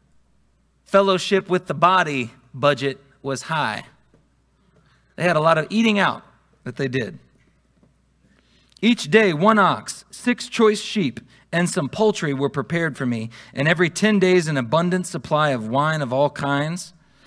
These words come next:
In spite of all this, I never demanded the food allotted to the governor, because the demands were heavy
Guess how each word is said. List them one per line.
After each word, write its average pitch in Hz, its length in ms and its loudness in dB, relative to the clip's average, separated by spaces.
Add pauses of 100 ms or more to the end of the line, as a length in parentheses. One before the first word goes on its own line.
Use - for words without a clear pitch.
(220)
In 160 160 -2
spite 185 340 2
of 185 100 2
all 180 160 4
this, 180 220 0
I 156 60 0
never 151 260 0
demanded 147 480 -4
the 123 60 -6
food 143 260 -4
allotted 127 420 0
to 120 100 -10
the 120 80 -6
governor, 117 480 -4 (320)
because 131 280 -2
the 135 100 -4
demands 135 420 -2
were 120 140 -2
heavy 123 480 -6